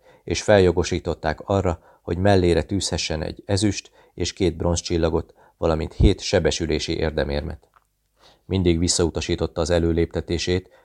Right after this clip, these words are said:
tökéletesen megelégedett a törzsőrmesterséggel, mert tisztában volt vele, miben áll az igazi erő.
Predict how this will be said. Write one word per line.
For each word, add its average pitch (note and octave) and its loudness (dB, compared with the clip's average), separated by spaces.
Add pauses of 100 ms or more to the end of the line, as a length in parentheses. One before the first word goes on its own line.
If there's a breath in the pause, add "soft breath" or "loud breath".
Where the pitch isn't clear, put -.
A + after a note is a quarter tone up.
(140 soft breath)
tökéletesen E2 -2
megelégedett D#2+ 0
a D2+ -6
törzsőrmesterséggel, E2 -2 (280 loud breath)
mert D#2+ -4
tisztában E2 0
volt D2+ -2
vele, F2+ 0 (200 soft breath)
miben F2 0
áll D2+ 2
az D2 -2
igazi D2+ -2
erő. D2 -4